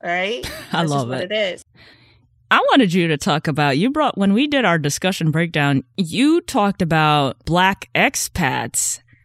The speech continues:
Speaker 2: having a savior
Speaker 1: Yes.
Speaker 2: complex, man.
Speaker 1: Oh my gosh. So,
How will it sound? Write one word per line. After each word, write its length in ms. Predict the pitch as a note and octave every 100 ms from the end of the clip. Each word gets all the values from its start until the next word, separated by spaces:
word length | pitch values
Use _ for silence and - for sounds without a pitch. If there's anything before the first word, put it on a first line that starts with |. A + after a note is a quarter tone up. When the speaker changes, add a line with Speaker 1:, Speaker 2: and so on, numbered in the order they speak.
| _
Speaker 2:
having 400 | F3+ D#3+ D3+ C#3+
a 80 | B2+
savior 360 | D3 C#3 B2+
Speaker 1:
Yes. 80 | C3
Speaker 2:
complex, 680 | - C#3 C3 B2 B2+ G#2 -
man. 420 | C3+ C3 C#3 F3 G3
Speaker 1:
Oh 200 | G#3+ A3
my 680 | G#3+ F#3+ F3+ F3+ F3+ F#3 F#3
gosh. 760 | - E3+ D#3+ D#3 D#3 D3+ D#3+ - -
So, 880 | - - - B3+ G#3+ F3 E3 D3+